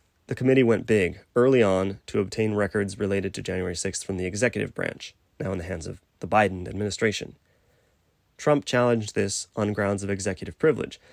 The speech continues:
saying the records of the executive office of the president and cabinet agencies should be shielded from others outside the executive branch from accessing. But President Biden waived privilege, which belongs to the sitting president, and the cases went against the former one.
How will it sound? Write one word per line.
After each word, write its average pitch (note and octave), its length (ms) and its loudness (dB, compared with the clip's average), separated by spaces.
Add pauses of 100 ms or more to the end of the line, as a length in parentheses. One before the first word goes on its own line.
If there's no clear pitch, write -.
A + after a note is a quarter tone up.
(200)
saying C3 460 4
the B2+ 100 2
records C#3 340 4
of A2+ 100 0
the A#2 100 4
executive A2 480 0
office G#2 260 -2
of - 60 -8
the - 60 -10
president C#3+ 600 0
and G#2+ 140 -6
cabinet G2+ 380 -6
agencies B2 460 -2
should G#2+ 140 -6
be G2+ 80 -8
shielded F3+ 420 2
from G#2+ 160 -2
others F#2 300 -2
outside B2+ 400 0
the G#2 80 -2
executive - 460 -6
branch F#2+ 420 -4 (120)
from - 160 -8
accessing. - 540 -6 (960)
But D3+ 260 6 (460)
President C3 360 4
Biden G#2 280 4
waived B2+ 280 4
privilege, F#2 500 -4 (400)
which - 220 -6
belongs A#2 340 6
to G#2 60 -2
the G#2 80 -2
sitting A#2+ 320 2
president, F#2 460 -4 (540)
and B2 120 2
the A#2+ 40 2
cases A2+ 400 0
went G2+ 180 2
against F#2+ 300 -2
the - 60 -14
former - 260 -4
one. - 240 -10